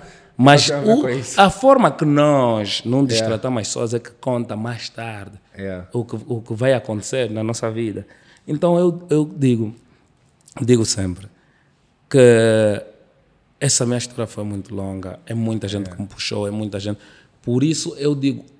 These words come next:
Speaker 1: o que te educam agora é que você faz mais tarde.
Speaker 2: É.
Speaker 1: As pessoas não, não digam sempre, "Ah, não, o Preto Show é, lhe gosto bué, porque o Preto Show busca as outras pessoas, outros artistas, outros gajos,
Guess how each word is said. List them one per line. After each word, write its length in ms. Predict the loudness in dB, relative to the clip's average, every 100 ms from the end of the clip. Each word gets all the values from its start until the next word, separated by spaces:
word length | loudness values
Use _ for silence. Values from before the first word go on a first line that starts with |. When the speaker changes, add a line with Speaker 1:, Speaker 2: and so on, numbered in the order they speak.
| _ _
Speaker 1:
o 120 | 2
que 140 | 6 4
te 160 | 6
educam 500 | 4 4 2 4 4
agora 500 | 4 2 -2 -2 -8 -8
é 100 | -8
que 100 | -8
você 180 | -8 -8
faz 180 | -8 -8
mais 200 | -10 -10
tarde. 400 | -10 -12 -14 -20 _ _ -20
Speaker 2:
É. 180 | -18 -18 -20 _ _ _ _ _ _ _ _ _ _ -10
Speaker 1:
As 100 | -8
pessoas 460 | -4 -2 -2 -4 -8 -18 -8
não, 200 | -4 -2
não 320 | -2 -2 -4 -8
digam 300 | -4 -2 -2
sempre, 260 | -4 -4 -4
"Ah, 80 | -4
não, 180 | -4 -4
o 40 |
Preto 220 | -6 -6
Show 320 | -4 -4 -2
é, 260 | -4 -4 -6 -10 -18 -20 _
lhe 100 | -4
gosto 320 | -2 -2 -2 -2
bué, 280 | 2 2
porque 180 | 2 -4
o 40 | -4
Preto 240 | -4 -4
Show 320 | -2 0 0
busca 360 | 0 -4 -6 -6
as 80 | -8
outras 260 | -6 -6
pessoas, 420 | -6 -2 -2 -2 -2
outros 220 | -6 -8
artistas, 440 | -8 -6 -6 -4
outros 240 | -6 -8 -8
gajos, 380 | -6 -6 -10